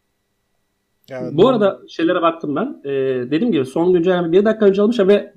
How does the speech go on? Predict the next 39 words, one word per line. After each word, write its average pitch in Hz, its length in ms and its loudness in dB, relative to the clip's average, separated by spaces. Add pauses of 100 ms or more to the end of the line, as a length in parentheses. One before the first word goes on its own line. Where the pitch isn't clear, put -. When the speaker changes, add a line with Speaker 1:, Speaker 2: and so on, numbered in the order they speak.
Speaker 2:
bayağı 202 320 4
aktif 190 300 0
olduğunu 190 280 4
söyleyebilirim 185 520 2
yani. 123 220 -4
Bir 156 180 2
Speaker 1:
Hı. 160 40 0
Speaker 2:
dakika, 139 340 0
iki 135 200 -4
saat - 500 -6 (240)
İki 147 180 -2
saat, 139 320 0
on 151 140 4
yedi 156 160 6
Speaker 1:
Aa, 143 60 2
Speaker 2:
saat. 131 340 0
Speaker 1:
ne 202 120 -2
zamandır 220 380 -4
aktifler, 185 480 -2
ona 185 260 -4
bakabiliyor 180 80 -4
Speaker 2:
Projeler. 139 320 -2
Speaker 1:
musun? 247 300 -12 (1900)
Speaker 2:
Bayağı 165 520 6
uzun 151 140 4
zamandır 151 360 4
olduğu 151 200 4
söyleniyor. - 280 2
Bak, 202 160 2 (640)
bazı 165 420 4
şeyler 262 260 4
üç 240 260 0
sene 247 200 4
önceye 220 260 6
kadar 240 180 4
gidiyor 165 240 2
ama 175 160 4
genel 160 380 4
olarak 196 380 2